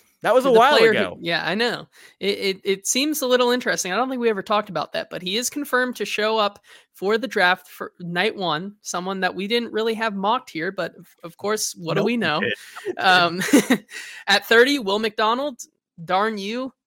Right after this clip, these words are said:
Speaker 2: goes to the Eagles, and
Speaker 1: Yeah.
Speaker 2: Will McDonald and Jalen Carter will be on the same team.
Speaker 1: I know. This
Speaker 2: Wow.
Speaker 1: is the, the theme of this mock is the Eagles make everybody furious on Thursday.
Speaker 2: And thirty-one, Anton Harrison tries to fill the shoes that Orlando Brown leaves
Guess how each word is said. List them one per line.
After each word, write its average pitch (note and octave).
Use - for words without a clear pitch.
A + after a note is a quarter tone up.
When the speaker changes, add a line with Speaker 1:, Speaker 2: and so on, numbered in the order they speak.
Speaker 2:
goes G#3+
to G#3
the F3+
Eagles, A#3
and D#3+
Speaker 1:
Yeah. F3
Speaker 2:
Will A3
McDonald B3
and F#3+
Jalen G#3+
Carter G#3
will F#3+
be F3
on E3+
the D#3
same G#3
team. D#3+
Speaker 1:
I A2
know. F#2+
This C#3+
Speaker 2:
Wow. D#3+
Speaker 1:
is D#3+
the, F3
the B3+
theme G3+
of E3
this E3
mock D3+
is B2+
the A#2+
Eagles D3
make B2+
everybody C3+
furious G#2+
on F#2+
Thursday. E2
Speaker 2:
And F3+
thirty-one, A3
Anton G#3
Harrison G3+
tries G3+
to G3+
fill G3+
the F#3+
shoes F#3
that E3+
Orlando F3
Brown D#3
leaves C#3+